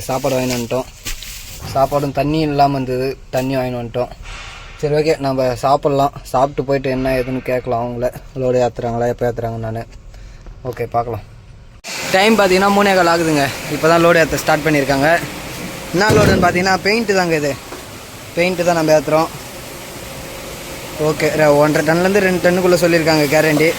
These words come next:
பார்க்கலாம் எத்தனை ஏத்துறாங்க என்னன்னு பார்க்கலாம். இருபது லிட்டரு இதுல போட்டிருக்கு. இது எவ்வளோ வெயிட் ஒன்று வரும்னு தெரியல.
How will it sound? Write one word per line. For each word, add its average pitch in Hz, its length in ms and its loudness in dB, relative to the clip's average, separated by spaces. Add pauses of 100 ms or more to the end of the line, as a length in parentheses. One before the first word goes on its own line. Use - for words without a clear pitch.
பார்க்கலாம் 143 320 2 (480)
எத்தனை 160 280 2
ஏத்துறாங்க 147 360 4 (140)
என்னன்னு 143 280 0
பார்க்கலாம். 131 280 2
இருபது 180 260 4
லிட்டரு 185 320 4
இதுல 165 240 4
போட்டிருக்கு. 165 420 2 (800)
இது 139 180 -2
எவ்வளோ 180 240 2
வெயிட் 190 220 2
ஒன்று 175 200 2
வரும்னு 160 260 2
தெரியல. 143 180 2